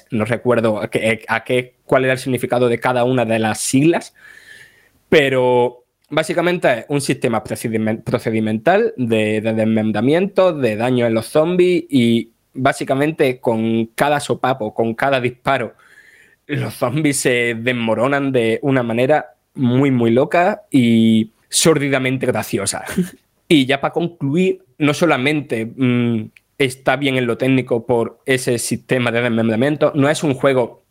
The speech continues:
que nos vaya a dejar con la boca abierta por la parte técnica, pero la, por la parte artística, por el diseño de escenarios, que a esto también contribuye el tema de que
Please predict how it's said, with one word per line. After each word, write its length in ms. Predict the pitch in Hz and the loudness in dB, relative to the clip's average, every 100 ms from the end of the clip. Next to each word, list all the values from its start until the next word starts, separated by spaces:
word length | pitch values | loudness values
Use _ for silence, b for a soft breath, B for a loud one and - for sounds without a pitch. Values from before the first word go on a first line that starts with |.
| - | -8
que 120 | - | -4
nos 160 | 120 107 | -2 -2
vaya 180 | 117 107 | -2 -4
a 40 | |
dejar 360 | 107 127 110 - 110 - | -4 -4 -4 -8 -18 -4
con 160 | 127 117 | -2 0
la 80 | |
boca 260 | 107 113 113 | 0 0 -2
abierta 540 | 107 113 123 - 110 | 0 0 0 -2 -6
por 180 | - 110 | -2 -2
la 140 | 110 110 | 0 -2
parte 240 | 113 101 | -6 -4
técnica, 420 | 110 123 147 170 b b b b b b - | -2 0 0 -4 b b b b b b 0
pero 240 | 135 127 | 2 2
la, 300 | 120 113 - | 0 -2 -4
por 180 | 139 117 | -2 0
la 160 | 113 | 0
parte 260 | - 180 185 | 0 -2 0
artística, 760 | 127 - 214 - 185 226 - - | -2 -2 -6 -4 0 0 -2 -2
por 220 | 127 110 | 0 2
el 240 | 113 110 | 0 0
diseño 360 | 110 110 131 151 | -2 0 2 4
de 60 | 143 | 2
escenarios, 640 | - 117 143 135 120 - | 0 0 0 2 0 -2
que 100 | 101 | -2
a 60 | |
esto 160 | 127 131 | -2 -2
también 260 | 123 113 127 | -2 0 2
contribuye 480 | 120 113 110 127 | 0 2 2 2
el 140 | 110 110 | 0 0
tema 240 | 123 120 | 0 0
de 160 | 110 113 | -2 -2
que 320 | 117 104 - | -2 -2 -6